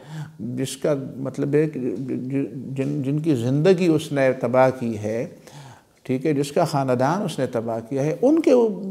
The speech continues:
बा-, उनके लिए तुम्हारे दिल में कोई हमदर्दी नहीं है। हमदर्दी का मुस्तहिक वो है जिसने जुल्म किया है, या हमदर्दी का पहले मुस्तहिक वो है जिस पर, के ऊपर जुल्म हुआ है? कहते हैं "ये तो नहीं, ये तो इमोशनल हो गया था, ये तो फलान हो गया था, ये तो फलान हो गया था।"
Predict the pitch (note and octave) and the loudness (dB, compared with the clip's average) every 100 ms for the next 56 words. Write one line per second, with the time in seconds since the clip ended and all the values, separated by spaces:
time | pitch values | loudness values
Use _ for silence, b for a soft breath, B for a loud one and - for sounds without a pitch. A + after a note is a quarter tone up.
0 | E3 E3+ G3 F#3 C3+ C#3+ B2+ G3+ G#3+ A3+ | -2 0 2 0 -2 -6 -4 -2 6 8
1 | A3+ A3 G3 G#3+ A3 A3 A3+ A3 E4+ E4+ | 8 6 4 4 6 4 4 2 6 6
2 | E4 D#4+ D4+ B3+ B3 G3+ D#3+ - - - | 6 4 4 2 0 -2 -6 -14 -20 -20
3 | _ _ _ B B B D3+ D#3+ G#3+ A#3 | _ _ _ B B B 2 6 8 8
4 | C#4 C4+ G#3 F#3 - F3+ - D#3+ F3 D4+ | 6 6 4 4 2 2 4 0 2 4
5 | C#4 C#4+ C#4+ A#3 A3 D#3+ G#3+ D4+ - C4 | 6 4 2 0 2 4 4 4 4 4
6 | B3+ D#4 C4+ E3 E3+ E3 G3+ G#3+ A#3+ A#3 | 6 6 6 4 2 0 0 2 2 2
7 | A3 G#3+ A3+ A#3 G3 - E3 G3 - - | 2 4 4 4 2 0 0 0 -4 -2
8 | A3 B3 G3 G3+ - F#3+ F#3 G3+ G3+ G3 | 2 2 2 -2 -2 -4 0 0 2 2
9 | F#3 G#3+ E3+ G#2+ C#2 - - b b b | 4 4 2 -2 -6 -10 -20 b b b
10 | b b b b b G#3 G#3 G#3+ G3+ G3 | b b b b b -2 4 6 6 6
11 | A3 G#3+ G3 G3 G3+ G3 F#3+ F#3+ F#3+ F3+ | 4 4 2 2 0 2 4 4 2 2
12 | F3+ F3 G3 F3 F3+ F3+ E3+ E3+ E3+ E3 | 0 -2 -2 0 0 2 0 0 0 0
13 | E3 E3 D#3 D#3+ D#3+ E3 D#3+ E3 D#3 D3+ | 0 0 -2 -2 -2 -2 -2 -2 -2 -2
14 | D#3 D3+ C#3+ C3 C3 B2+ C#3+ D#3 D3 C3 | -4 -6 -6 -8 -10 -10 -8 -8 -8 -10
15 | B2 - | -12 -16